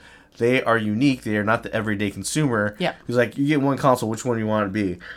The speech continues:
Speaker 1: And Nintendo has a huge lineup of games that have nostalgia both for, uh, the old and, uh, stuff that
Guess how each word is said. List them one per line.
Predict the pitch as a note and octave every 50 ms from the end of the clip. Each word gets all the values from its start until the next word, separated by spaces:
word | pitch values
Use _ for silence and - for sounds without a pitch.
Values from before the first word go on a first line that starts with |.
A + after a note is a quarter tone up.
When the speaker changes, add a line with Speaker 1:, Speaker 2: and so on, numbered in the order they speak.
| - - - - - - _ -
Speaker 1:
And | - A2+ A2+ A2 G#2+ A2 A2 - - - -
Nintendo | A#2+ A#2 D#3 D3+ D3 C#3
has | C3+ A#2+ A2+
a |
huge | G#2+ - - D#3+ E3 C3+
lineup | C#3 C#3 C#3 C3+ C3 B2+ A#2+
of | A#2+ A2 G#2+
games | A#2 A#2 A2+ A2+ A2 A2+ A2+ A2
that | - A2+ F#2 G2
have | A2+ G#2+ G#2 G#2 G#2 G#2 G#2 G#2 - _ _ _ _ _ _ _ _ _ _ _ _ _ _ _ _ -
nostalgia | A2 B2+ A#2 - - C#3+ C#3 B2+ B2+ A#2+
both | F#2+ A#2 B2 A#2+ A#2
for, | - - - B2 A2 G#2+ G#2+ G#2 G2+ G2+ - - - - - - - - - - _
uh, | - G#2 G#2 G2 F#2+ F#2+ F#2+ F#2+
the | F#2 A2+ A#2+
old | A2+ A#2+ B2+ C3+ C#3 C#3+ C#3+ C#3+ - -
and, | A#2+ A#2 A#2+ A#2+ A#2+ A#2 - - _
uh, | - A2 G#2+ G#2+ G#2 G#2 G#2+ G2+ - _ _ _ _ _ _ _ -
stuff | - - - C3+ A#2+ - - - - - - -
that | B2 A#2 A2+ -